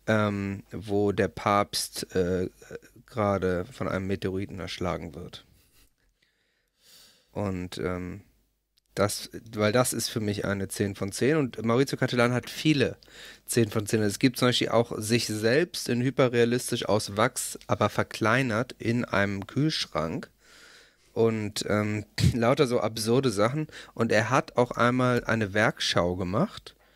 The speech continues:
ähm, wo er, ich glaube, hundert von seinen Werken in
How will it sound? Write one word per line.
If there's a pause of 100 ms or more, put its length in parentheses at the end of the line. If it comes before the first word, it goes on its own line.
(380)
ähm, (160)
wo
er, (880)
ich
glaube,
hundert
von
seinen
Werken
in